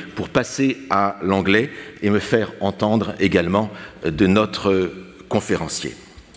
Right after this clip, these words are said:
I had a dream. More than one year ago, one year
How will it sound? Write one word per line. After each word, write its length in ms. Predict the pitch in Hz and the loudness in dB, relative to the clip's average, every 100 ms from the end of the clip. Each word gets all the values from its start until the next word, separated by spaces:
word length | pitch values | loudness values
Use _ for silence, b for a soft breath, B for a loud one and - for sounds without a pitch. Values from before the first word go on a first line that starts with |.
| B B B B B B B - - - - - - - - | B B B B B B B -20 -20 -20 -20 -20 -20 -8 -2
I 80 | 131 | 0
had 320 | 127 151 131 135 | 0 -2 -2 -4
a 40 | |
dream. 360 | 113 113 69 76 - - - - - B B B B B - | 0 0 -2 -10 -12 -16 -20 -20 -20 B B B B B -4
More 400 | - 147 175 170 | 4 6 6 4
than 340 | 123 123 123 120 | 2 0 0 -2
one 260 | 120 139 170 | 2 4 6
year 340 | 160 139 110 | 6 6 4
ago, 300 | 104 98 101 95 101 - | 4 4 4 2 -4 -8
one 220 | 90 120 127 | 0 2 4
year 220 | 135 | 4